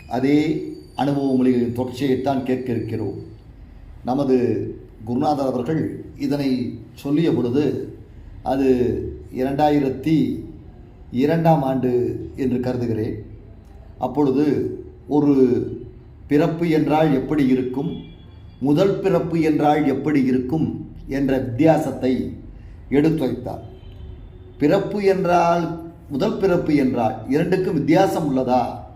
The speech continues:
அப்படி என்று தாங்கள் கேட்கலாம். நாங்களும் அப்படித்தான் மனதிற்குள் கேள்விகளை கேட்டோம். ஆனால் மூட்டைசாமி அவர்கள் தன் குருநாதர் சொல்லியதை பின்வருமாறு எடுத்துரைக்கலானார். முதல் பிறப்பு சாமி பிரக்ஞை இல்லாத நிலை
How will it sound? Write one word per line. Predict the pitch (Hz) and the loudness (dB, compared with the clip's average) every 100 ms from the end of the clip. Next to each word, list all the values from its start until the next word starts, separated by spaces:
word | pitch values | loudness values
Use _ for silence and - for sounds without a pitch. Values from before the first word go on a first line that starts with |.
| - - - - - | -20 -20 -20 -20 -8
அப்படி | - 147 151 151 | -2 2 6 6
என்று | 143 165 139 - | 4 2 2 2
தாங்கள் | 139 147 135 | 2 2 -2
கேட்கலாம். | 147 165 160 131 107 107 - | 0 0 2 0 0 -6 -8
நாங்களும் | 123 151 175 185 196 | 0 2 2 2 2
அப்படித்தான் | 165 151 143 - 160 143 | 0 0 0 4 4 4
மனதிற்குள் | 131 143 - 147 - | 2 0 0 -2 0
கேள்விகளை | 151 165 135 123 117 | 0 2 4 4 2
கேட்டோம். | 123 113 110 104 - - - - - - | 0 -2 -4 -8 -12 -18 -20 -20 -20 -12
ஆனால் | 139 160 190 190 185 | 0 4 6 4 2
மூட்டைசாமி | - 175 165 151 147 | 0 0 2 2 2
அவர்கள் | 139 160 190 | 0 -2 -2
தன் | - | 0
குருநாதர் | 131 160 165 147 131 | 0 2 2 2 -2
சொல்லியதை | 131 131 127 160 127 - - - - - | -2 0 2 2 0 -2 -10 -14 -14 -2
பின்வருமாறு | 180 180 170 139 139 143 170 131 - | 2 4 4 4 2 2 2 0 0
எடுத்துரைக்கலானார். | 151 185 - 143 - 120 107 101 - - - - - - - - - - - - - | 0 2 2 -2 -2 -2 -2 -4 -10 -14 -18 -20 -18 -18 -18 -18 -16 -16 -14 -14 -8
முதல் | 127 151 254 - | -4 4 4 4
பிறப்பு | 208 - 180 | -2 0 0
சாமி | 160 147 139 123 120 147 - - - - - - - - - - | 2 2 2 2 2 0 -6 -10 -14 -14 -14 -14 -16 -16 -14 -4
பிரக்ஞை | 185 185 269 262 | -4 0 4 6
இல்லாத | 240 233 233 226 233 233 | 6 6 4 4 2 0
நிலை | 147 - | 0 -4